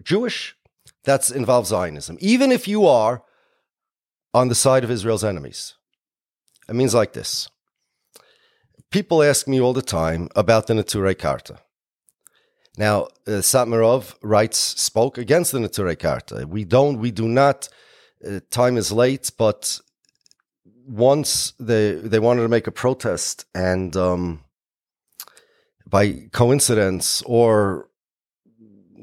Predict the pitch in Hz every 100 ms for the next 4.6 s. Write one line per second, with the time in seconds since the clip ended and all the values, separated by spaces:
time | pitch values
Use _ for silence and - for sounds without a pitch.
0 | 104 95 92 90 73 85 76 101 87 78
1 | 78 76 80 80 _ _ _ 113 110 113
2 | 107 107 101 95 95 113 113 98 95 104
3 | 107 92 - 107 98 110 92 87 107 113
4 | 92 - 95 110 127 117